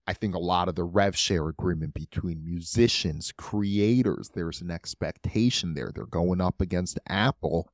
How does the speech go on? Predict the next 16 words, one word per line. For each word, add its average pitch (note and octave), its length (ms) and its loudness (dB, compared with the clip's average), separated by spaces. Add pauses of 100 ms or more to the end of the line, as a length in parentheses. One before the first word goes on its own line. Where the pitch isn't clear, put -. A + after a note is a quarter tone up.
(360)
and F#2+ 240 0 (400)
like F#2+ 480 4
a F2+ 40 -2
Snapchat, D#2+ 760 -4 (260)
I - 60 -20
think E2 260 -8
it - 100 -16
could F#2 160 -4
do G2 180 4
really G#2 400 2
nicely A2 480 0
folded F#2+ 460 0
into F#2 300 -4
a F#2+ 60 -4
bigger G2 320 0
company. E2+ 560 -4